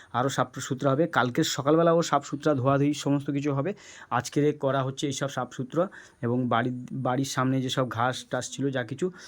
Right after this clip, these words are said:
সব কিছু। আহ, এবার দেখুন আমার মেয়ের ঘর দেখানো হয়ে গেল, এবারে আমি আমার,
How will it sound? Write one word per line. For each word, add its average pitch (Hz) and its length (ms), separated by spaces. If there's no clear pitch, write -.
সব 120 200
কিছু। 131 260
আহ, - 260
এবার 135 260
দেখুন 143 220
আমার 139 180
মেয়ের 139 280
ঘর 135 140
দেখানো 131 340
হয়ে 131 140
গেল, 151 200
এবারে 131 320
আমি 139 340
আমার, 131 300